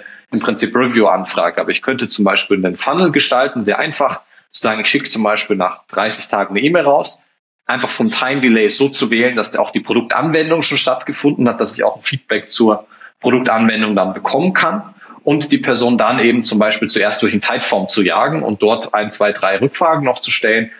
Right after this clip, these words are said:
und dann die Person eben weiter zur Review-Plattform quasi zu leiten. Dann hast du das im E-Mail-Kanal abgebildet. Und das Dritte, was man nicht unterschätzen darf, ist auch immer der Customer Care. Also auch im Kundensupport mal zu checken, je nachdem, wie stark man da segmentieren kann,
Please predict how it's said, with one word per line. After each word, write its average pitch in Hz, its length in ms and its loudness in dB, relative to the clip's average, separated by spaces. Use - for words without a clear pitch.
und 113 160 2
dann 120 280 0
die 113 60 -4
Person 113 580 2
eben 101 260 0
weiter 98 580 0
zur 120 260 4
Review-Plattform 107 920 0
quasi 95 260 0
zu - 160 0
leiten. 95 320 0
Dann 90 100 0
hast 113 200 0
du 120 40 2
das 104 120 0
im 110 100 -2
E-Mail-Kanal 143 500 2
abgebildet. 135 680 0
Und 107 160 0
das - 100 -2
Dritte, 139 300 0
was 120 160 0
man 120 100 0
nicht 117 160 -2
unterschätzen 113 480 0
darf, 110 240 2
ist - 80 -2
auch 113 100 -2
immer 113 160 0
der 101 160 -2
Customer 104 380 0
Care. 104 340 -2
Also 113 160 2
auch 110 100 0
im 120 100 4
Kundensupport 143 680 0
mal 110 140 0
zu - 120 -4
checken, 160 540 -2
je 117 140 2
nachdem, 123 380 0
wie 120 60 -2
stark 110 300 0
man 113 100 2
da 101 120 2
segmentieren 107 560 0
kann, 123 240 -4